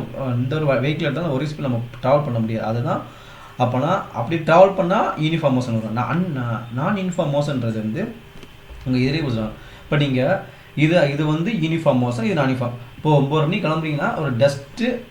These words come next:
ஆ, இப்ப அஞ்சு நிமிஷத்துல இருந்து பத்து மீட்டர் கடந்துருப்பீங்க. அதே தான் இப்ப time by time பார்க்கும்போது உங்களுக்கு ஒரே டிஸ்டன்ஸ் தான்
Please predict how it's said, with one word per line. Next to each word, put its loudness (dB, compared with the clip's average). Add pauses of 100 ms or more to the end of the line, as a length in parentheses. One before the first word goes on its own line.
(160)
ஆ, 0
இப்ப 4
அஞ்சு 2
நிமிஷத்துல 0
இருந்து -4
பத்து 0
மீட்டர் 2
கடந்துருப்பீங்க. -2
அதே 0
தான் 0
இப்ப 2 (280)
time 2
by 0
time 2
பார்க்கும்போது 4
உங்களுக்கு 0
ஒரே 2
டிஸ்டன்ஸ் -2
தான் -2